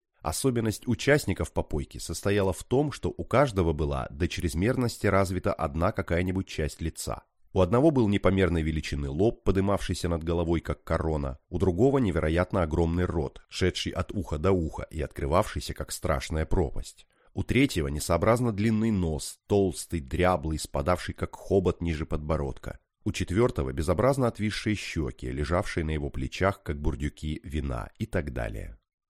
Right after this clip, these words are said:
Все герои Гоголя напоминают эти призраки, пригрезившиеся Эдгару По.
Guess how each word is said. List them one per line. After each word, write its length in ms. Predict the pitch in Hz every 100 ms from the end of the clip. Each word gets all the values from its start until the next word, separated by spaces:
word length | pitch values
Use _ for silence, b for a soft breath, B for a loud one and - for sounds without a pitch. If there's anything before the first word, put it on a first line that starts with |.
| b b
Все 240 | - - 104
герои 340 | 101 92 82
Гоголя 480 | 71 113 123 65 64
напоминают 600 | 65 - 90 143 135 -
эти 180 | 101 -
призраки, 680 | - 101 80 69 - - - _
пригрезившиеся 960 | - 73 78 107 104 92 87 76 - -
Эдгару 400 | 82 73 87 87
По. 300 | - 65